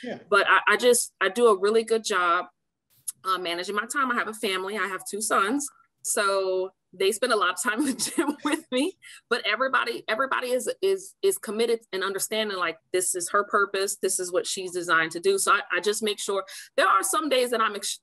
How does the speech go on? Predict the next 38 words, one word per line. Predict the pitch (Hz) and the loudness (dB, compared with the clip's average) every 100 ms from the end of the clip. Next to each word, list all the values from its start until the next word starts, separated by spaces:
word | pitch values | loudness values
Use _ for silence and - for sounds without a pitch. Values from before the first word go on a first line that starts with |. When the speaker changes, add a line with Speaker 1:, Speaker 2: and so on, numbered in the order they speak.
| - | -4
Speaker 2:
like, | 196 185 - _ - - | -2 -2 -8 _ -20 -10
January | 165 240 247 233 233 | -4 0 0 2 2
and | 220 | 0
February, | 208 202 190 | -2 0 0
I'm | 240 | -2
extremely | 196 - 196 180 175 | -4 -6 -6 -4 -4
tired | 175 - - - - - - _ - | -2 -4 -4 -8 -12 -20 -20 _ 0
because | 220 220 208 | 4 4 4
that | 208 208 | 4 6
is | 208 160 | 4 6
district | 208 220 254 240 | 4 4 2 0
play. | - 247 226 214 220 220 - _ | 4 6 8 6 4 -4 -20 _
Um, | 185 190 175 160 147 | 6 8 6 4 0
that's | 185 185 196 | -2 0 0
when | |
freshmen | 185 220 220 214 | 0 0 0 -2
and | 190 | -2
J | 185 202 | 2 2
V | 202 202 | 2 0
are | 175 | 2
really | 190 196 | 2 0
playing | - 214 202 | 0 -4 -2
a | |
lot | 190 185 | 0 0
of | 180 | -2
games | 185 180 185 | -6 -8 -6
as | 180 170 196 | -6 -4 0
well. | 185 180 180 - | 4 4 2 -2
Even | 214 202 | -2 -2
December, | 202 - 214 202 185 | -2 -4 -2 0 0
when | 185 | 0
we | 196 | -2
have | 185 | -2
a | 180 | 0
lot | 170 | 0
of | 170 | -2
tournament | - 214 208 190 170 | -6 -4 -4 -4 -6
play, | 180 165 165 | -2 -2 -2